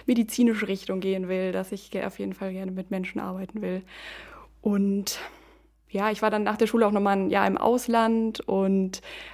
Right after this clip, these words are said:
also ich war in, in Uganda und hab da eigentlich in, ja, mit, mit Kindern in der Grundschule gearbeitet, aber hab immer gemerkt, boah, irgendwie fänd ich's voll cool, denen auch so medizinisch zu helfen oder so. Also ich wollte da immer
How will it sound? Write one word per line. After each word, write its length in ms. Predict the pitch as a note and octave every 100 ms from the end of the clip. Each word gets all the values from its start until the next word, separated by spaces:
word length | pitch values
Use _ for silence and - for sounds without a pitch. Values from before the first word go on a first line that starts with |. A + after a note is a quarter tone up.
| - -
also 260 | F3+ F#3
ich 120 | F#3+ -
war 80 |
in, 80 | G3
in 140 | - G3
Uganda 580 | F#3 G#3 B3 A#3 A3+ A3
und 220 | G3+ G3
hab 100 | G3
da 100 | G3
eigentlich 440 | G3 F#3+ G3 - - _ _
in, 240 | F#3+ F#3
ja, 120 | F#3+ G3
mit, 200 | G3 -
mit 140 | G3+
Kindern 300 | - B3 G#3
in 80 | G3
der 100 | G3+
Grundschule 360 | A#3+ C4 A3+
gearbeitet, 440 | G3+ G#3 G3 G3 G3
aber 160 | F#3
hab 160 | G3 F#3+
immer 180 | G#3+ G#3
gemerkt, 320 | G#3 G3+ G3
boah, 180 | - G3+
irgendwie 340 | F#3+ G#3+ G#3+ A3 - -
fänd 180 | - G#3
ich's 100 | G3+
voll 160 | A#3 G3+ -
cool, 400 | A#3 A3+ G#3+ G#3+ - - _
denen 240 | G3+ G3+ -
auch 120 | F#3+
so 280 | - G3 F#3+
medizinisch 560 | G3+ G3 G3 B3 A3+
zu 100 | -
helfen 220 | F3 F3+
oder 120 | - E3
so. 100 | D#3+
Also 160 | E3
ich 80 | F#3
wollte 160 | G#3 G3
da 60 | G#3
immer 140 | F#3+